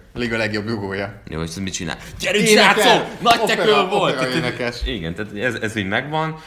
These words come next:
Speaker 2: Ö,
Speaker 1: Crabtree-t gondolom <laughs> elengedi.
Speaker 2: Ne, most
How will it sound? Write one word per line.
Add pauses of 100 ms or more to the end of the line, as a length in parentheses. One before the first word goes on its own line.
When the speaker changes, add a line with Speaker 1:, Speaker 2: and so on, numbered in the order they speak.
(160)
Speaker 2:
Ö,
Speaker 1:
Crabtree-t
gondolom (300)
<laughs>
elengedi. (560)
Speaker 2:
Ne,
most